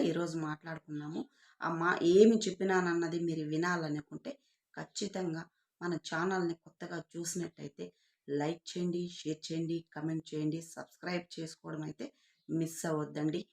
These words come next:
మీరు చేసుకుంటే, సబ్స్క్రైబ్ చేసుకుంటే నేను పెట్టే ప్రతి వీడియో కూడా మీకు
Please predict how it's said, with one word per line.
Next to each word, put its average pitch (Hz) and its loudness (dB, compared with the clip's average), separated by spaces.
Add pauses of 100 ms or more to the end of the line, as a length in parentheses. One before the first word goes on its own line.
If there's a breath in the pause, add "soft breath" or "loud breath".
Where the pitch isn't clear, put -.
(260)
మీరు 165 0 (240)
చేసుకుంటే, 185 -2
సబ్స్క్రైబ్ 185 0
చేసుకుంటే 165 -6 (440)
నేను 170 0
పెట్టే 160 -6
ప్రతి 160 -6 (100)
వీడియో 180 4
కూడా 170 -2
మీకు 156 -2